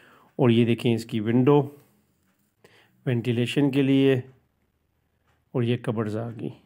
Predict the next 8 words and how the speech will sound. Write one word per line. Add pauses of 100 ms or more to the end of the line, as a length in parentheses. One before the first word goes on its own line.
(1000)
और
ये
आ
गया
इसके
साथ (300)
अटैच
बाथरूम।